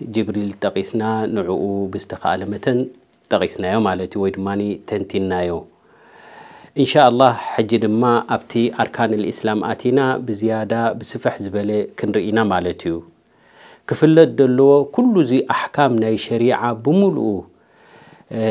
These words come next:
ኣብ ዝኾነ ይኹን መጃልስ፣ ኣብ መሳጊድ ይኹን፣ ኣብ ዩኒቨርሲታት ኣቲኻ ስጋብ ዶክተሬት ተብል ክሳብ ዝለዓለ እውን ትመሃሮ፣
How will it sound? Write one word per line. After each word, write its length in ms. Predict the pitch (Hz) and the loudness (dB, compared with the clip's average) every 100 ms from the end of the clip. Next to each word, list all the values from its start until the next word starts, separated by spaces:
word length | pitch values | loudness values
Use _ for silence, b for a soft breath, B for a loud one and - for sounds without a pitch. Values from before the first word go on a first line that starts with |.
| 110 | 2
ኣብ 180 | 110 117 | 2 0
ዝኾነ 320 | 120 131 - 170 | -2 2 6 8
ይኹን 300 | 135 135 120 120 - - 160 | 6 4 4 2 0 -10 -2
መጃልስ፣ 580 | 110 104 107 101 98 - - - - | 0 2 2 2 -2 -4 -12 -18 -10
ኣብ 200 | 113 107 107 110 104 | -4 -2 2 2 2
መሳጊድ 520 | 107 - 104 104 104 | -2 -2 -2 0 -2
ይኹን፣ 420 | 98 92 101 98 101 | -2 -2 -4 -2 -4
ኣብ 180 | 101 110 | -2 -2
ዩኒቨርሲታት 640 | 107 104 101 107 - 107 92 | -2 -2 -2 -6 -4 -4 -4
ኣቲኻ 360 | 95 101 95 - 104 101 | -4 -6 -8 -4 -4 -4
ስጋብ 320 | - 110 107 | -4 -2 -2
ዶክተሬት 520 | 101 - - 107 104 - | -4 -8 -2 0 0 -4
ተብል 340 | 104 95 101 | -8 -4 -6
ክሳብ 300 | - - 135 | -6 -4 -2
ዝለዓለ 400 | 107 117 113 110 104 | 0 0 2 0 0
እውን 180 | 104 104 | -2 -4
ትመሃሮ፣ 440 | 117 117 131 147 | -2 0 2 4